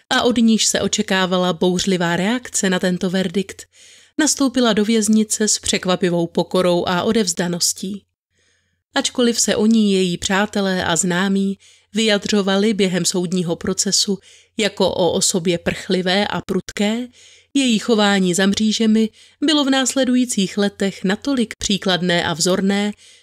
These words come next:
že u některých lidí dokonce vzbudilo pochybnosti o tom, zda byl rozsudek zasloužený, a dívka, zmámená léky, nemohla ve svém stavu pozbýt střízlivého uvažování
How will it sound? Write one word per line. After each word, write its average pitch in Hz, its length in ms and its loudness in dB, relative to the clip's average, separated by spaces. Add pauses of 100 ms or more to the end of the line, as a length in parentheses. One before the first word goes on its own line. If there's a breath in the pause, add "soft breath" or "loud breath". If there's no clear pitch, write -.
(120 soft breath)
že 208 200 2
u 202 120 0
některých 202 580 0
lidí 185 400 -2
dokonce 180 520 0
vzbudilo 170 560 0
pochybnosti 175 760 -2
o 170 100 -10
tom, 214 400 2 (400 soft breath)
zda 180 280 2
byl 175 300 2
rozsudek 175 580 0
zasloužený, 180 840 -2 (380 loud breath)
a 202 200 2
dívka, 214 600 -2
zmámená 185 680 2
léky, 202 500 -2 (300 soft breath)
nemohla 262 400 4
ve 190 120 2
svém 180 260 0
stavu 202 400 0
pozbýt 196 500 0
střízlivého 175 760 0
uvažování 202 960 0